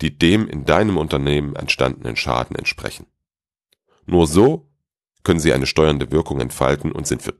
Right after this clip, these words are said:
dein Unternehmen wirkungsvoll. Natürlich gibt's jede Menge andere Punkte, über die ich mit einem Provider sprechen möchte, um von dem eine qualitativ hochwertige Leistung zu bekommen. Und die sind für mich viel wichtiger als Penalen.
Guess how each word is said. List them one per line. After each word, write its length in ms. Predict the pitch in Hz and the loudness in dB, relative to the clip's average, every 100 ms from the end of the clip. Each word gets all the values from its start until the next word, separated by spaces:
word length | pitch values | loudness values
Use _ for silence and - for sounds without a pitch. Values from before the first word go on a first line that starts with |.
| - | 0
dein 240 | 65 69 | 0 0
Unternehmen 520 | 57 60 58 53 53 | -2 -4 -4 -4 -8
wirkungsvoll. 500 | - - - - - - _ _ _ _ _ _ _ _ _ _ _ _ _ _ _ _ _ _ - | -12 -14 -16 -16 -16 -20 _ _ _ _ _ _ _ _ _ _ _ _ _ _ _ _ _ _ -2
Natürlich 320 | - 135 139 | 2 4 2
gibt's 200 | - - - _ | -2 -4 -6 _
jede 500 | - 67 95 110 120 | -20 -16 0 2 4
Menge 220 | 101 101 | 4 4
andere 280 | 76 107 78 | 4 2 -2
Punkte, 340 | - 73 71 | -4 -6 -4
über 200 | 71 80 | -4 -2
die 240 | 76 80 90 | -2 -2 -4
ich 160 | 104 | -2
mit 140 | 80 69 | -2 -2
einem 180 | 67 73 | -2 -4
Provider 420 | 73 71 73 73 | -4 0 0 -2
sprechen 440 | - 76 71 67 | -4 -6 -6 -2
möchte, 420 | 76 92 - - - _ _ _ _ | 0 0 -2 -10 -10 _ _ _ _
um 300 | - - 71 _ _ _ | -2 -2 -2 _ _ _
von 180 | 82 | -2
dem 180 | 80 78 | 0 0
eine 160 | 69 73 | 0 -2
qualitativ 600 | - 69 69 71 69 69 | -2 -2 -2 -4 -6 -6
hochwertige 440 | 69 69 67 76 | -4 -2 -2 -2
Leistung 340 | 69 71 - - | -2 -2 -4 -10
zu 100 | - | -12
bekommen. 360 | - - - - _ _ _ _ _ _ _ _ _ _ _ _ _ _ | -12 -12 -12 -14 _ _ _ _ _ _ _ _ _ _ _ _ _ _
Und 160 | 95 | 0
die 60 | 90 | 2
sind 160 | 85 87 | 2 2
für 120 | 82 | 0
mich 180 | 87 - | 0 -4
viel 320 | - 113 87 | 2 2 2
wichtiger 340 | 82 - 71 | -2 -2 -2
als 140 | 60 - | -2 -6
Penalen. 420 | 65 60 55 | -8 -6 -8